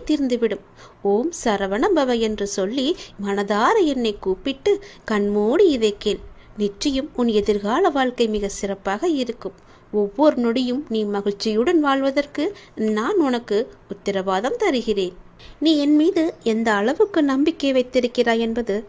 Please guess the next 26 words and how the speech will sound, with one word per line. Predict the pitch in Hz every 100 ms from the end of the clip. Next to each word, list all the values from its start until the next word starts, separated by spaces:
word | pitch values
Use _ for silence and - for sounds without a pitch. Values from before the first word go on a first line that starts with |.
| -
எனக்கு | 208 294 -
தெரியும். | - 226 208 202 - - - - -
அந்த | 226 220 208
நம்பிக்கைக்கேற்ற | 196 202 202 214 208 240 269 - 302
பலன் | 294 277 302 359
உன்னை | 240 220 220
தேடி | 214 247 370
வந்து | 269 240 240
கொண்டிருக்கிறது. | 226 220 214 202 202 202 202 - - - - -
அந்த | 208 208 196
அளவிற்கு | 202 226 254 254 277 359
உன்னுடைய | 262 254 240 233
வாழ்க்கையில் | 220 226 330 311 269
உள்ள | 247 220
தடைகள் | - 196 196 208
எல்லாம் | 208 254 294 330 - - 220
நீக்கப்பட்டு | 320 403 - 254 233
விட்டன. | 226 226 208 202 - - - - - - - -
சிலவற்றை | - - 285 277 330 - 330 415 -
நீயே | 233 226 214 302 370
உணர்ந்திருப்பாய். | 311 285 269 247 - 202 - - - - - - -
உனக்காக | 254 269 277 349 330 359
சில | - 370 330
விஷயங்கள் | 277 269 508 427 311 254
மாற்றப்பட்டு | 220 208 208 214 233 226 392
இருப்பதையும் | 330 294 - 262 254 233 233